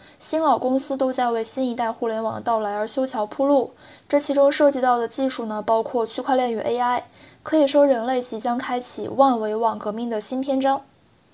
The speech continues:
关于Web三，就像知名的加密博主的一个观点，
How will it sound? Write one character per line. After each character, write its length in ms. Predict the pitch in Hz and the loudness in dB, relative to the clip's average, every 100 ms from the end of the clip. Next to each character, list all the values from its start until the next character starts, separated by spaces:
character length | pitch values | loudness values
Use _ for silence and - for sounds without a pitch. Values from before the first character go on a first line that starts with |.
| _ _ _ - - - - | _ _ _ -20 -20 -20 -12
关 200 | - 294 | 0 2
于 40 | 302 | 4
Web 240 | 285 277 | 4 4
三， 400 | 269 269 262 262 - | 2 0 0 -2 -6
就 140 | 262 | -4
像 260 | 254 247 233 | -2 -2 -2
知 160 | 262 | -2
名 160 | 254 220 | -2 -4
的 100 | 226 | -6
加 160 | 240 | -4
密 120 | 247 240 | -4 -4
博 200 | 226 226 | -4 -6
主 120 | 226 | -6
的 100 | 220 | -8
一 100 | 214 | -8
个 80 | 226 | -4
观 220 | 254 269 | -2 0
点， 200 | 262 | -2